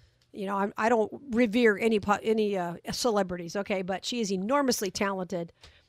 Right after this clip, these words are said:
and I see why she has what she has. Okay, but her dad's a finance guy, and her parents seem to be very normal, unlike Britney Spears, poor girl. Uh, so that helps, right? You, you gotta have somebody who can help keep you, you know, things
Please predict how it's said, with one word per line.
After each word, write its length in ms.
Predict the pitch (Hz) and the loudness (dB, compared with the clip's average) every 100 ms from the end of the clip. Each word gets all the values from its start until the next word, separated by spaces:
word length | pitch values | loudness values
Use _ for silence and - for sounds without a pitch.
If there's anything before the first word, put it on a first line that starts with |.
| _ | _
and 120 | 208 | -4
I 100 | 196 | -4
see 240 | 196 262 240 | -2 -2 -2
why 220 | 202 196 | 0 -2
she 280 | - 202 190 | -4 -6 -4
has 300 | 190 196 175 | -2 -2 -2
what 140 | 175 | -6
she 140 | - | -2
has. 440 | 185 185 151 - - _ _ - - _ | 0 0 -2 -12 -16 _ _ -20 -20 _
Okay, 320 | 220 202 208 185 | -6 -2 -2 0
but 260 | 233 233 | -2 0
her 160 | 214 269 | 4 4
dad's 380 | 240 349 330 277 | 8 8 8 4
a 40 | |
finance 500 | 320 330 311 226 - | 6 6 6 4 2
guy, 340 | 208 170 151 - | 0 -2 -4 -2
and 80 | |
her 80 | 220 | 0
parents 340 | 214 320 294 - | 2 4 4 4
seem 140 | 254 | 0
to 60 | 226 | 0
be 100 | 233 | 0
very 220 | 262 247 | 2 4
normal, 480 | 226 277 254 170 175 | 6 6 4 2 0
unlike 320 | 214 220 196 | 2 2 2
Britney 240 | 226 214 | 0 0
Spears, 360 | - 247 226 190 | -2 2 2 2
poor 220 | - 196 | -2 -2
girl. 260 | 190 190 - - - - | 2 0 -2 -10 -18 -2
Uh, 160 | 240 233 | 2 2
so 340 | - 311 277 262 - _ _ - - | 2 2 2 0 -12 _ _ -20 2
that 200 | 330 339 | 8 8
helps, 520 | 320 339 175 - - - _ - | 8 4 4 0 -2 -6 _ 4
right? 160 | 262 269 | 6 6
You, 160 | 285 | 4
you 100 | 277 | 2
gotta 240 | 269 330 359 | 6 8 8
have 200 | 339 330 | 6 6
somebody 480 | - 330 320 294 262 | 6 6 6 4 4
who 100 | 269 | 2
can 160 | 254 | 2
help 240 | 247 269 - | 4 4 2
keep 280 | 320 320 - | 0 0 2
you, 120 | 277 | 0
you 160 | 285 247 | 4 4
know, 300 | 226 269 240 - _ _ | 4 2 -2 -14 _ _
things 500 | - 294 269 254 - | 0 4 4 0 -6